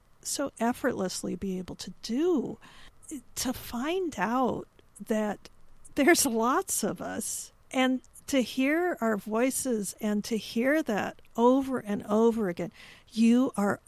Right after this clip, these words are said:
okay. You are all right. You are operating as designed. And you deserve a space on this planet.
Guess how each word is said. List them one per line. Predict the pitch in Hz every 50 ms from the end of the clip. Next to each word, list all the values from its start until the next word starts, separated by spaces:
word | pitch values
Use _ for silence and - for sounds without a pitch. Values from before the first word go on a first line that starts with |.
| -
okay. | - 208 214 220 220 220 - - - - 220 208 202 175 170 - - - - _ _ _ _
You | - 226 220 220 233 233 -
are | - 208 202 - - -
all | - - 208 208 214 220 226 220 208 190
right. | 196 190 196 196 185 - - - - - - _ - -
You | - 214 226 240 247 277 - -
are | 214 196 180 - - _ - -
operating | 214 214 233 247 - - 262 247 247 247 247 247 262 262 262 269 _ _ _ _ _ _ -
as | - 220 208 208 208 208 214 202 - - -
designed. | - 208 190 - - 175 175 185 185 190 185 170 156 - - 214 - - - - _ _ _ _ _ - - - _ _ - -
And | 208 202 196 190 180 190 196 190 - - -
you | - 208 - 226 220 220
deserve | 196 - 190 170 - - 202 202 214 226 247 269 -
a | - -
space | 208 - - - 226 202 202 - -
on | 196 190 185
this | 185 180 - -
planet. | - - - 226 208 208 220 226 285 330 349 - - -